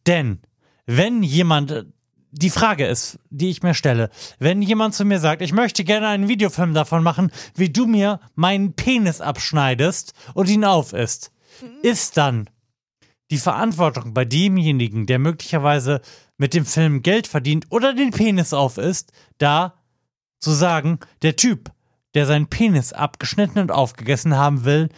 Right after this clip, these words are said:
Speaker 1: ist möglicherweise einfach irre und das darf ich nicht tun. Ich nutze dabei den
Speaker 2: Seine
Speaker 1: wahnhaften
Speaker 2: Schwach-
Speaker 1: Zustand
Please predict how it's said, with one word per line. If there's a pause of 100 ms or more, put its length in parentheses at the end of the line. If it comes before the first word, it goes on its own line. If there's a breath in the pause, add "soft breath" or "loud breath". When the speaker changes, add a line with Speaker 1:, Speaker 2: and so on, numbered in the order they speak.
(220 loud breath)
Speaker 1:
ist
möglicherweise
einfach (120)
irre (320 soft breath)
und
das
darf
ich
nicht
tun.
Ich
nutze
dabei (460 soft breath)
den
Speaker 2:
Seine (300)
Speaker 1:
wahnhaften
Speaker 2:
Schwach-
Speaker 1:
Zustand